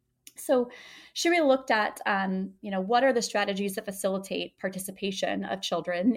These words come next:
in community leisure activities? And so, um, that literature review then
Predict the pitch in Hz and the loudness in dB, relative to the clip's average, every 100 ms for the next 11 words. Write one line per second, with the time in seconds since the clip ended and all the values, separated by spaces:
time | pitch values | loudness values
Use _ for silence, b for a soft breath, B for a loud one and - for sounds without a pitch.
0 | - 190 170 175 202 - _ - 190 170 | 0 -2 -2 -2 -4 -6 _ -4 -4 -2
1 | 170 190 233 208 170 - 180 175 170 165 | -6 -6 -4 -4 -6 -8 -10 -8 -10 -12
2 | b b b b b _ - 233 220 226 | b b b b b _ -2 0 0 -2
3 | 208 208 214 208 190 185 185 196 202 214 | 0 0 -2 -2 -2 -2 -2 -4 -2 0
4 | 196 196 190 185 180 185 277 320 - 190 | 0 -2 -2 -2 -4 -6 -6 -8 -14 -6
5 | 196 185 185 196 | -2 0 0 -4